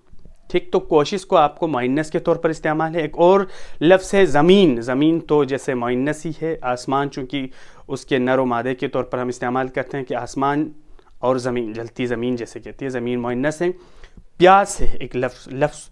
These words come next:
प्यास और भूख है, तो ये दोनों मुअन्नस है। अक्सर हम इस्तेमाल करते होंगे कि मुझे प्यास लगा है, मुझे भूख लगा है, तो ये गलत है। आपको जुमलों में इसको इस तरह इस्तेमाल करना है कि मुझे प्यास लगी है, पानी दे दो,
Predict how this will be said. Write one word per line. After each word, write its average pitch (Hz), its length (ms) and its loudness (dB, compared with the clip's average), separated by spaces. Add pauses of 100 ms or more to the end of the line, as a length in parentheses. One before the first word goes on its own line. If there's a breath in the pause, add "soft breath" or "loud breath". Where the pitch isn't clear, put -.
प्यास 156 360 4
और 165 100 2
भूख 147 400 -2
है, - 120 -18 (520 soft breath)
तो 156 60 0
ये 202 260 2
दोनों 180 360 4
मुअन्नस 131 640 0
है। - 120 2 (720)
अक्सर 202 280 4
हम 190 120 4
इस्तेमाल 175 480 4
करते 185 280 0
होंगे 190 300 2
कि 185 180 -6
मुझे 160 200 0
प्यास 160 380 2
लगा 131 280 -2
है, 160 200 -2
मुझे 139 460 -6
भूख 151 320 -2
लगा 120 200 -4
है, 156 120 -6
तो 160 140 -4
ये 147 120 2
गलत 143 320 0
है। 196 200 8 (340 loud breath)
आपको 202 760 6 (220 loud breath)
जुमलों 156 440 2
में 190 120 0
इसको 147 240 -4
इस 123 120 -8
तरह 139 180 0
इस्तेमाल 139 480 -2
करना 165 240 -2
है 170 40 -2
कि 165 120 -2
मुझे 135 220 0
प्यास 151 440 2
लगी 123 220 2
है, 151 120 -6
पानी 131 380 0
दे 110 140 -10
दो, 120 220 -12